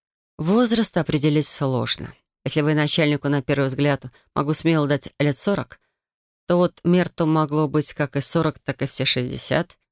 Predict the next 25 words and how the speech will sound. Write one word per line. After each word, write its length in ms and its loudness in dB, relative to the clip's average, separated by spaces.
и 60 -2
даже 260 0
семьдесят. 680 -2
Но 240 2
вообще 440 0
у 80 2
нагов 420 0
возраст 420 0
может 260 0
быть 160 -4
такой, 340 -2
что 280 0
от 100 -6
цифры 320 -2
обалдеешь, 580 -2
а 80 0
выглядят 380 -4
они 180 -2
просто 360 -2
вах. 280 -6
Бессмертные, 800 -2
что 200 -2
с 120 -6
них 100 -2
взять? 440 -8